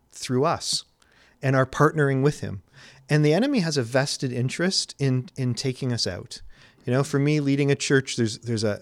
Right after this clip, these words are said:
a very s-, s-, significant pressure. I mean, it was wonderful, like, Wayne felt to pray,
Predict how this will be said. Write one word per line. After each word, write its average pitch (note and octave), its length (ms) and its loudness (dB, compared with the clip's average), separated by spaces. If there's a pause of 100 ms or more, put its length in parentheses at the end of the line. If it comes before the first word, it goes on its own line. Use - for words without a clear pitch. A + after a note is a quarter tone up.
a B2 100 -2
very B2 320 2
s-, - 220 -2
s-, A#2+ 340 -10
significant B2 580 -2
pressure. B2+ 480 -2
I - 380 -14
mean, A#2+ 60 2
it - 20 4
was A2 120 -2
wonderful, A#2+ 600 2
like, A#2+ 320 -8
Wayne A2+ 300 -2
felt A#2 300 -4
to - 80 -10
pray, A#2+ 480 0